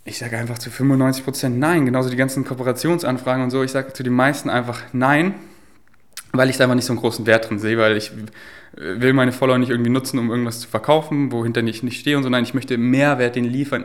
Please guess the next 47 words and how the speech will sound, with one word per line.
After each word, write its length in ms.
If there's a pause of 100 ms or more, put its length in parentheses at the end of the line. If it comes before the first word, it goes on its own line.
ich 220
möchte 240
was 180
lernen, 260 (500)
guten 260
Input 400
und 240
dann 140
auch 180
Output 640
bringen, 220
um 260
die 120
Welt 380
eben 400 (600)
besser 280
zu 100
machen. 180
Was 120
heißt 180
besser? 460
Ja, 260
wir 80
leben 240
in 80
einer 300
Welt, 360
wo 120
leider 320
Fleisch 340
fressen 280
noch 160
normal 340
ist, 140
was 240
richtig 500
gestört 640
ist, 160
wenn 80
man 140
mal 120
drüber 300
nachdenkt, 460
dieser 160
ganze 260
tierische 320
Konsum. 400